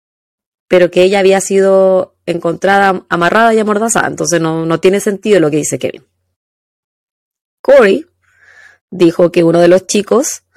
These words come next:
le había cortado las piernas con un cuchillo. Y que alguien más se había masturbado y eyaculado encima de ella. Trisha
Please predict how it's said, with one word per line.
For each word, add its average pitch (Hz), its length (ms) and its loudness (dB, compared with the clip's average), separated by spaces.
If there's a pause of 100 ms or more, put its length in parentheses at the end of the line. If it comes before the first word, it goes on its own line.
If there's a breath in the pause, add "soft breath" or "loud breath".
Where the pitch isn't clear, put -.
(260 soft breath)
le 170 120 0
había 185 280 2
cortado 202 420 0
las 220 140 0
piernas 208 380 -2
con 190 140 -4
un 196 100 -4
cuchillo. 240 580 -4 (1080)
Y 175 160 2
que 180 100 0
alguien 208 380 2
más 208 480 -2 (140)
se - 160 -6
había 175 260 2
masturbado 196 680 0
y 190 140 0
eyaculado 160 640 0
encima 180 400 -6
de 247 100 -2
ella. - 340 -8 (1600)
Trisha 294 480 0